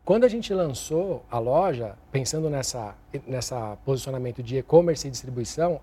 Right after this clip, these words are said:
a gente tava muito verticalizado nessa marca de ração vegetariana. E até como estratégia, é arriscado você revender um produto só, que ele correspondia a mais de oitenta por cento de faturamento.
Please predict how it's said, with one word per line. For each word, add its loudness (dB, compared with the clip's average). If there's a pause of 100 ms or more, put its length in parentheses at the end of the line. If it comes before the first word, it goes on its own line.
a -6
gente -4
tava 6
muito 0
verticalizado 0
nessa -2
marca -2
de -4
ração -2
vegetariana. 2 (560)
E 0
até 6
como 0
estratégia, 0
é 2
arriscado 0
você -2
revender 0
um -6
produto -4
só, -2
que -8
ele -6
correspondia -4
a -4
mais -2
de 2
oitenta -2
por -8
cento -8
de -16
faturamento. -10